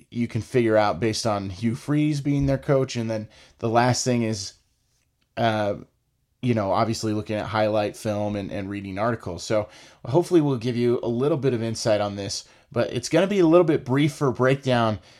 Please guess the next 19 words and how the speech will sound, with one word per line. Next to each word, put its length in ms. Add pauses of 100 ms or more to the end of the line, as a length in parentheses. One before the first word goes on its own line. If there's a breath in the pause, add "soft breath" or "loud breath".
(160 soft breath)
because 600 (180)
Liberty 360
just 220
simply 320
hasn't 400
been 160
on 160
my 120
television. 720 (400 soft breath)
Uh, 200
they've 260
been 120
a 80
little 200
bit 200
more 300
difficult 540
to 80
find 440